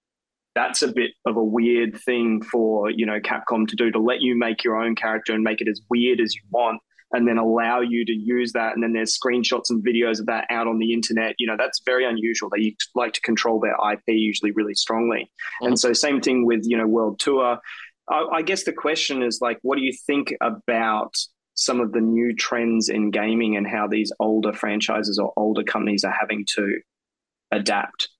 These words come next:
Speaker 1: Because I think it's, I think in this case with Street Fighter, I think it's great, but I think a lot of people who, who are Street Fighter purists don't like the idea of new things coming in like that.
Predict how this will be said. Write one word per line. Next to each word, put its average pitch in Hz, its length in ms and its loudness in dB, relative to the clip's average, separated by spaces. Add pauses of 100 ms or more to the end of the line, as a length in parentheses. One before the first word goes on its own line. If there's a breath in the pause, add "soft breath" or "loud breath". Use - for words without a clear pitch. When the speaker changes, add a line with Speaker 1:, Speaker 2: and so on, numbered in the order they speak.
(140)
Speaker 1:
Because 131 220 2
I 165 100 2
think 113 200 0
it's, 110 240 -2
I 139 100 0
think 113 180 -4
in 113 240 0
this 117 140 2
case 110 300 -2
with 104 80 -4
Street 120 240 -2
Fighter, 131 120 2
I 127 80 0
think 117 140 0
it's 101 100 -2
great, 120 300 0
but - 60 -2
I - 40 -6
think 110 140 -14
a - 100 -4
lot 110 120 2
of 104 80 -6
people - 340 -10
who, 98 460 -6
who 113 160 0
are 113 160 -2
Street - 360 -2
Fighter - 320 -2
purists - 640 -2 (200)
don't - 240 -2
like 104 280 2
the 123 120 0
idea - 340 -2
of 60 180 -4
new - 240 0
things 64 360 -2
coming 104 260 -2
in 107 100 -2
like - 220 -4
that. 113 200 -2